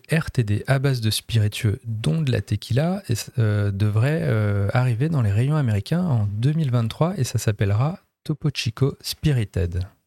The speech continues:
Et ensuite, on a le boxeur mexicain Canelo Alvarez qui y entreprend également dans les cocktails R T D en canette, puisqu'il a annoncé le lancement de sa propre gamme de prêt-à-boire à base de tequila encore,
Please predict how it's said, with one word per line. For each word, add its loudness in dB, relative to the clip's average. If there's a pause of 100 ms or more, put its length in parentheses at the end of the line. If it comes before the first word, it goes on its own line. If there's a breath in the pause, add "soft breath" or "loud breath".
(260)
Et 2
ensuite, 0
on 2
a 2
le 0
boxeur 0
mexicain 0
Canelo 0
Alvarez 0
qui 0
y 0
entreprend 0
également 0
dans 0
les 2
cocktails 0
R -4
T 0
D 0
en 2
canette, 0
puisqu'il 0
a 4
annoncé 0
le 2
lancement 0
de 0
sa 0
propre -4
gamme 0
de 0
prêt-à-boire 0
à 2
base 0
de 0
tequila 0
encore, 0